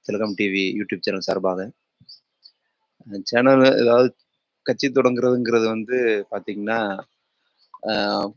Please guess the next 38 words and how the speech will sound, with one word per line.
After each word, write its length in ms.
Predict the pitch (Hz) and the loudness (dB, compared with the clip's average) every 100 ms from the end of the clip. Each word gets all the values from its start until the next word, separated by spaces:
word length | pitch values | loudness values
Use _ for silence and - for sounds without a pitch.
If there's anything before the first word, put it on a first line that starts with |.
| - | -6
நிறைய 280 | 113 104 107 | -2 0 2
பேர் 220 | 123 127 | 4 6
நிறைய 260 | 117 113 113 | 6 4 2
விமர்சனம் 320 | 113 - 117 | 0 -8 -6
பண்ணுவாங்க. 440 | 107 107 101 110 131 | -6 -4 -4 -2 -2
என்னை 220 | 101 104 | -2 -2
கேட்டா 200 | 104 113 | 0 2
அது 80 | 104 | 2
நல்ல 220 | 101 110 | 2 2
விஷயம் 320 | 101 107 98 | 2 0 -4
தான். 120 | 101 - 98 | -8 -12 -10
ஜனநாயகத்துல 480 | 98 113 123 113 113 | -6 -2 0 0 0
அவருக்கு 180 | 110 | 0
நம்பிக்கை 320 | 98 107 113 107 | -2 -4 -2 -2
இருக்கு, 240 | 98 - | -4 -8
இருக்கவும் 400 | - 107 - 107 | -8 -6 -4 -2
தான் 240 | 107 117 101 | 0 0 0
கட்சி 220 | 104 110 | -4 -4
தொடங்குறாரு. 560 | 107 104 101 101 117 180 - | -4 -4 -2 -2 -4 -6 -4
அவருக்கு 440 | 113 139 143 139 | 0 0 0 -2
உண்டான 340 | 123 127 123 127 110 104 101 98 - _ _ _ | 2 0 0 0 0 -2 -4 -6 -12 _ _ _
ரசிகர்கள், 680 | - 98 113 113 101 107 110 - | -6 -4 -2 -4 -4 -6 -6 -4
அவரோட 360 | 104 101 101 | -4 -2 -4
வாக்காளர்கள்லாம் 760 | 101 101 104 104 107 98 101 107 | -4 -4 -4 -2 -4 -4 -2 -2
அவருக்கு 140 | 98 | -2
ஓட்டு 220 | 95 98 98 | -4 -6 -6
போட 180 | 95 92 | -6 -6
போறாங்க. 360 | 90 92 107 - _ _ _ _ _ _ - - | -8 -8 -12 -14 _ _ _ _ _ _ -16 -8
அஹ் 460 | 104 104 107 107 - | -6 -6 -6 -6 -6
இருந்தாலும் 380 | 113 120 127 | -2 0 4
அவர் 180 | 120 107 | 6 6
எடுத்த 280 | 104 104 123 | 2 0 0
இந்த 140 | 107 | 0
முடிவு 260 | 101 101 113 | -2 -2 -2
வந்து 240 | 104 101 | -2 0
ஒரு 280 | 127 92 92 | 0 0 -2
சிறந்த 360 | 87 - 113 104 | -4 -6 -4 -4
முடிவு. 400 | 95 101 101 | -2 -4 -4